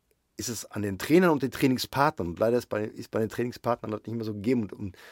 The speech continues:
manchmal passiert eben auch aus, äh, aus, äh,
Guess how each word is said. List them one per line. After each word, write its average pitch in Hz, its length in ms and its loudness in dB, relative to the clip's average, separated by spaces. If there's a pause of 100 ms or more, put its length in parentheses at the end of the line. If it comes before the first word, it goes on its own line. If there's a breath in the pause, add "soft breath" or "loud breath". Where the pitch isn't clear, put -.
(420 loud breath)
manchmal 127 400 2
passiert 135 320 -4
eben 113 180 0
auch 104 160 0
aus, 98 240 -6
äh, 92 380 -6
aus, 98 260 -8
äh, 92 360 -6